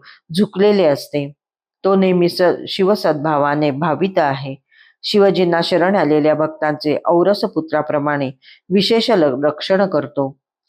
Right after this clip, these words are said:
अशा प्रभावशाली क्षेत्रपालाने शिव आणि शिवाच्या आज्ञेला अनुसरून माझे मंगल करावे. तालजंग, घादी चार देवांची शिवजींच्या पहिल्या आवरणात पूजा करण्यात आलेली आहे.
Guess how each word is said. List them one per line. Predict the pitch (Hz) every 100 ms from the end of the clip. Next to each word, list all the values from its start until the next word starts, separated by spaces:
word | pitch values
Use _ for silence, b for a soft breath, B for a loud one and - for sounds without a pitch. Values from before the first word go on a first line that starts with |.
| -
अशा | 165 175
प्रभावशाली | 170 165 170 175 190 185 151
क्षेत्रपालाने | 147 - 185 180 208 156 139 143 143 139 147 b b b
शिव | - 240 233
आणि | - 170 170
शिवाच्या | 160 160 160 160 165
आज्ञेला | 156 156 160 156
अनुसरून | 147 165 - 151 143 151 _
माझे | 151 147 165
मंगल | 151 147 151
करावे. | 185 165 147 135 151 - _ _ _ _ _ _ _ _ B B B _
तालजंग, | 196 190 190 185 175 151 - 151
घादी | 170 165 156 151 156 _ b b b b b b -
चार | 208 233 196
देवांची | 175 165 165 190 190 151 151
शिवजींच्या | - 185 202 180 160 165
पहिल्या | 160 165 160 165
आवरणात | 147 165 185 156
पूजा | - 156 160 156
करण्यात | 156 147 147 151
आलेली | 147 147 143
आहे. | 170 165 151 147